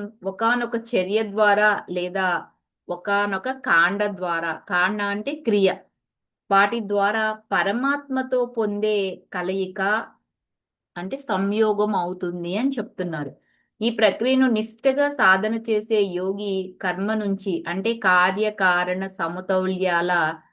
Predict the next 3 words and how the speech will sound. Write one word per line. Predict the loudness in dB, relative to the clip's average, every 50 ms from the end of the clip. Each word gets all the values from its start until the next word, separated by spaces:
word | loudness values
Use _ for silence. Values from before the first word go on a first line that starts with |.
| _ _ _ _ -4
నియమబద్ధత | -2 0 2 2 2 2 2 2 2 2 2 0 0 -2 -6 -6 -4 -6
శృంఖలాలు | -6 -2 0 2 2 2 0 -2 -2 0 2 2 2 2 2
ఏవైతే | 0 -2 0 0 0 0 0 0 -2 -2 -2 -4 -4 -4